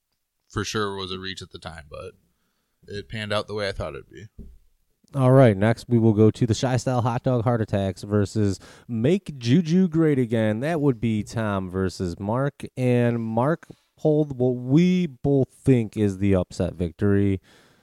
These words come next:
Speaker 2: um, a hundred and fifty-two to a hundred and eleven point two.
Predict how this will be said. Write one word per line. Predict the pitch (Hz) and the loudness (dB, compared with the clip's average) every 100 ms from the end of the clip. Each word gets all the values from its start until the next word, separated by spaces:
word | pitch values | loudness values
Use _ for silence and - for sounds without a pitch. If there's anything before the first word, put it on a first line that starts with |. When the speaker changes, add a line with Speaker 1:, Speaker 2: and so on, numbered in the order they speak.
| _ _ - | _ _ -16
Speaker 2:
um, | 71 76 71 62 58 _ _ _ - | -12 -12 -12 -14 -20 _ _ _ -10
a | 113 | -10
hundred | - 160 170 165 | 0 4 8 6
and | 139 131 113 | 6 0 -2
fifty-two | - - 139 - - 113 107 - - - 104 95 87 | -4 4 4 4 2 4 4 0 -2 2 4 4 2
to | 87 98 | -2 -6
a | 87 | -4
hundred | 101 127 135 | -4 -2 -2
and | 120 | -2
eleven | 107 98 92 90 | -2 0 0 -2
point | - 92 - | -6 -8 -8
two. | - 78 92 | -10 -10 -10